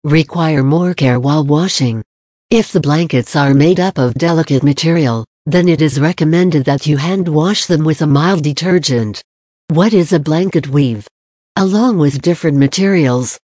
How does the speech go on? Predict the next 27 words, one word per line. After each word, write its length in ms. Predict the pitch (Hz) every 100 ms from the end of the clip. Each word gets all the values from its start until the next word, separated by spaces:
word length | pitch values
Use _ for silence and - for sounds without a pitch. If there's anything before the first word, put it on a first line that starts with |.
| _
blankets 760 | 156 156 196 247 226 131 120 175
also 320 | 220 226 147
have 340 | 127 135 123
different 460 | 143 170 151 131 123
weaves. 560 | 165 135 117 113 - - _ _ _ _
A 120 | 160
weave 300 | 143 185 226
provides 480 | - 139 147 147 135
varying 480 | 135 165 175 156 147
levels 500 | 143 165 156 139 131
of 180 | 135 131
warmth 380 | 151 190 185 139
and 260 | 123 135
weight 280 | 185 214 220
for 160 | - 131
your 240 | 127 120
blanket. 560 | 123 151 170 120 110 - _ _ _ _
There 220 | 175 220 220
can 160 | 247
be 180 | - 147
thermal 480 | 135 208 220 139 131
weaves 320 | 160 190 -
that 140 | 143
allow 320 | 131 131 151 160
for 180 | 180
air 160 | 190 220
circulation, 920 | 214 220 - 143 143 190 - 123 107